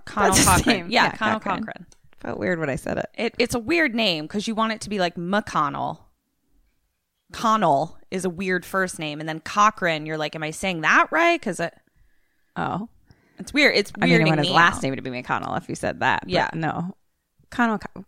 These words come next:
Speaker 2: about Cochran. <laughs> Just keep saying cock now. Cock, cock, cock, cock,
Speaker 1: Cockle,
Speaker 2: Cochran?
Speaker 1: Cockle Cochran.
Speaker 2: Cock.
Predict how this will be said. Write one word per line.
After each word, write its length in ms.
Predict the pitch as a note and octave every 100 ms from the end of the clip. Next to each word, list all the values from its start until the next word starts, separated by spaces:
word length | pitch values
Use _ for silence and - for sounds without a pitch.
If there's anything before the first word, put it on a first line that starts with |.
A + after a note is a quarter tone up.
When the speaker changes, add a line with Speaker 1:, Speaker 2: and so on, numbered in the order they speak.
| _
Speaker 2:
about 240 | F3 -
Cochran. 460 | D#3+ C#3 - - F#3+ - _
<laughs> 180 | _ -
Just 1900 | - - D#5+ D#5+ - C6+ C6+ C6+ - A#5 A#5+ B5 - - C6+ - - - - -
keep 100 | -
saying 360 | - - - - - -
cock 260 | D3 - -
now. 180 | - - - - - - - -
Cock, 180 | - C4+ _ - -
cock, 240 | F4 - - - F5+ - _ -
cock, 260 | C#4 A#3+ - - - -
cock, 300 | - C#4+ C#4 - - _ _
Speaker 1:
Cockle, 260 | - C4+ B3+ D#4+
Speaker 2:
Cochran? 300 | D4+ E4+ F#4
Speaker 1:
Cockle 520 | - C#4+ E4 D#4 D4+
Cochran. 440 | - G#3 - G2+ -
Speaker 2:
Cock. 380 | G#3+ - -